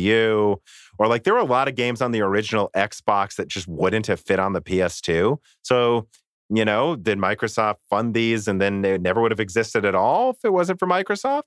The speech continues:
Yeah, maybe. Same for Nintendo's exclusives. And there's, exclusives really aren't bad, I don't think. Um, I just think they can be a complete fuck up, like that Tomb Raider sequel where, I don't know, you said someone's claiming that,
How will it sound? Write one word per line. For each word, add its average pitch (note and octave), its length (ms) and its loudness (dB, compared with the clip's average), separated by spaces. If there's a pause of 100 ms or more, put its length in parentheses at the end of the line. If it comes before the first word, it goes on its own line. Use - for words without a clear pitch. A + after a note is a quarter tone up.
Yeah, G3 100 2
maybe. G#3 680 2 (240)
Same F3 200 0
for F3+ 140 0
Nintendo's D3 680 0
exclusives. C#3 840 0
And G2+ 160 0 (320)
there's, A#3 180 2
exclusives A3 600 0
really F3+ 260 4
aren't B2+ 420 -2
bad, G2+ 460 -2
I E2 140 0
don't G#2 260 -2 (100)
think. F#2+ 440 0 (420)
Um, A2+ 300 2
I C3 100 2
just D#3+ 140 -2
think F3 120 -2
they D#3 140 2
can B2+ 440 -2
be A2 200 0
a F#2+ 80 0 (140)
complete G#2 360 -2
fuck F3 280 0
up, G2 240 -2
like G2 160 -2
that G2 180 -2
Tomb A#2+ 260 0
Raider G2+ 220 2
sequel G2 400 -2
where, F#2 220 2 (420)
I G#2+ 80 -2
don't A2 100 -2
know, G#2+ 60 -4
you A#2 180 -4
said C3 380 -2
someone's A#2 400 -4
claiming A2 380 -2
that, G#2 200 -2